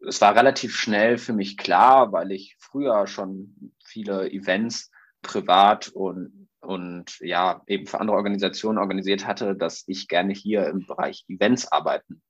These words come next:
würde. Ich habe dann mit, äh, Johannes,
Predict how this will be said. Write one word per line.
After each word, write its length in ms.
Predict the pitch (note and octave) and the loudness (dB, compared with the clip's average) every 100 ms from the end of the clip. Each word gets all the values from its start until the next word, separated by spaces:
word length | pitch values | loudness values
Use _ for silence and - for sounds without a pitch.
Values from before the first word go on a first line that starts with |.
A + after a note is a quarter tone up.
| _ _ _ _ _ _ | _ _ _ _ _ _
würde. 480 | G2 A2 C#3+ C#3 A#2 | 2 6 8 8 4
Ich 140 | A2 | 2
habe 140 | A#2 | -6
dann 240 | - F2+ F#2 | -6 -4 -2
mit, 400 | F#2 - - - | -4 -6 -14 -10
äh, 320 | E2 E2 E2 - | -6 -4 -4 -4
Johannes, 680 | F#2 F#2+ C3+ D#3+ - - | 2 4 2 0 -8 -14